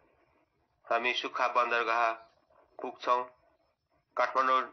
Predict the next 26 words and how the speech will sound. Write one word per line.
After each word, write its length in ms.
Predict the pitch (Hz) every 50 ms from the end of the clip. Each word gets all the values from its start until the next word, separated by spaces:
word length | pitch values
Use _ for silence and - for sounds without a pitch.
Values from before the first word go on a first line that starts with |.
| - 117
निजगढ 500 | 120 127 127 120 131 127 127 127 127 -
तराई 200 | 127 123 123 123
मधेस 340 | 120 123 123 117 123 120 - -
द्रुत 220 | 131 123 127 123
मार्गबाट 540 | 123 120 120 120 117 117 123 123 127 123 123
ल्याइएको 560 | 120 120 123 120 123 123 123 123 - 123 127 127 - - - - - - - - - - -
सबै 180 | 156 156 165
सामानहरू 600 | - - 135 120 123 120 117 113 113 120 120 120
यसै 340 | 107 113 - - 131 123 117 113 - -
सुक्खा 220 | 131 - - 120
बन्दरगाहमा 720 | 120 120 117 117 117 120 117 110 110 113 117 113 113 113 113 110 - - - - - - - - -
राखिनेछ। 480 | 123 123 120 - 131 120 120 117 - 127 127 123 107 - - - _ - - _ - -
यो 60 | 113
निलो 340 | 117 123 127 123 123 127 127 123 120 - - - - - - - -
बार 260 | - 113 117 120 -
गरेको 460 | - 117 120 117 120 - - 120 117
ठाउँ 300 | 113 - 120 120 117 117 -
सुक्खा 260 | - 117 - 127 120
बन्दरगाह 560 | - 117 117 117 113 113 113 110 113 113 120
हो। 240 | 117 110 113 117 120 120 - - - - - _ _ _ _ _ _ _ _ _ _ _ -
केही 140 | - 151 151
छिनमा 300 | 143 135 120 117 113 113
हामी 180 | 117 120 120
गेट 340 | 117 - 123 123 123 - - -
पनि 200 | 123 120 120 120
देख्नेछौँ। 520 | 120 117 - - 123 117 - 131 127 123